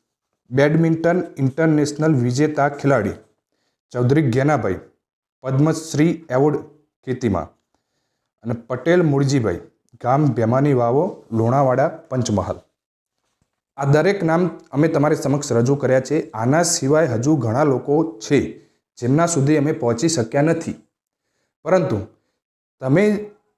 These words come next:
અથવા તમારી બાજુમાં તમે જેને ઓળખતા હોય કે જેમનું ઇન્ટરવ્યૂ લેવું જરૂરી છે, એમના નામ તમે કોમેન્ટ બોક્સની અંદર નામ અને નંબર અને શું કરે છે એ લખી શકો છો, જેથી અમે એમનો સંપર્ક કરી શકીએ.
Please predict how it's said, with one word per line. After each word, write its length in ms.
અથવા 240
તમારી 340
બાજુમાં 500
તમે 180
જેને 240
ઓળખતા 420
હોય 240
કે 180
જેમનું 300
ઇન્ટરવ્યૂ 420
લેવું 360
જરૂરી 420
છે, 280
એમના 260
નામ 240
તમે 220
કોમેન્ટ 480
બોક્સની 480
અંદર 340
નામ 320
અને 300
નંબર 320
અને 120
શું 220
કરે 200
છે 180
એ 40
લખી 260
શકો 280
છો, 120
જેથી 400
અમે 200
એમનો 200
સંપર્ક 420
કરી 140
શકીએ. 380